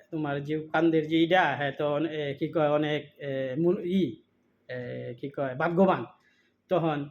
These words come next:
এ, আবু বকর রাদিয়াল্লাহু তাআলা উত্তর দিছে যে নবী সাল্লাল্লাহু আলাইহি সাল্লাম কইছে, "যে হোসাইনকে ভালোবাসে, সে আমাকে ভালোবাসে। আমাকে যে ভালোবাসে, সে আল্লাহকে সে ভালোবাসে।" ঠিক আছে?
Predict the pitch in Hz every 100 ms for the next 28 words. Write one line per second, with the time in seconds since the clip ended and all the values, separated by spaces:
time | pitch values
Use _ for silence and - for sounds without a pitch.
0 | - _ _ - 139 131 120 151 156 156
1 | 147 139 143 139 139 139 143 143 - 156
2 | 151 147 135 120 - _ - 143 143 143
3 | 160 156 143 139 147 139 143 143 147 139
4 | 135 151 160 151 139 165 165 160 147 139
5 | 147 165 160 208 330 - _ - 123 147
6 | 151 135 135 117 120 123 120 - - _
7 | _ _ _ 151 165 165 190 175 175 156
8 | 165 190 190 233 285 339 - _ _ -
9 | - 170 208 277 - - _ _ _ _
10 | - 170 185 196 208 196 214 277 226 202
11 | 160 143 143 127 147 185 202 175